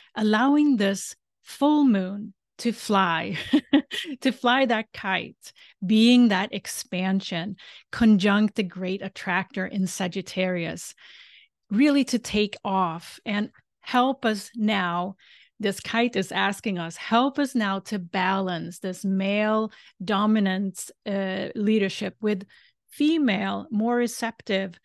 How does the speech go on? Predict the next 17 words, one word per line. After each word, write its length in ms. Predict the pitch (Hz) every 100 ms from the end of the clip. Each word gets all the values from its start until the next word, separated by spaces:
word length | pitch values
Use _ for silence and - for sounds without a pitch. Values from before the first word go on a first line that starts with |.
| _ _ _ _ _ _ -
so 180 | - 220
that 220 | 226 226
the 100 | 254
balance 720 | 196 214 220 220 190 180 180
can 180 | - 180
come 220 | - 185
in 300 | 180 185 175 - - - _
to, 500 | - 214 208 202 190 -
uh, 400 | 180 180 180 180
our 200 | 190 196
lives 580 | 185 185 165 165 - - -
in 480 | 202 185 190 196 - - 202
both 340 | 185 220 240
internally, 800 | 220 196 - 185 170 185 269 339 _ _ _ -
but 160 | 220
also 540 | - 196 202 - 190 180
in 500 | - 180 185 185